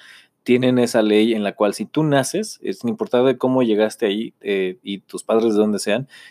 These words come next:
si tú na-, si tú, eh, naciste ahí, eh, tienes derecho a esa nacionalidad.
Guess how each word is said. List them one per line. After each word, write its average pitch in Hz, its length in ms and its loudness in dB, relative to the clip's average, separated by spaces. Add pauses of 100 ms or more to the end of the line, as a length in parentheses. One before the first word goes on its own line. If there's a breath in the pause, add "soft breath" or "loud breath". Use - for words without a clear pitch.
si - 160 -2
tú 135 160 2
na-, 143 240 4
si 117 220 0
tú, 135 640 0
eh, 107 220 0
naciste 104 440 -4
ahí, 135 320 4 (420 soft breath)
eh, 107 260 2
tienes 120 380 2
derecho 113 460 4
a 101 100 2
esa 110 160 -2
nacionalidad. 90 600 -6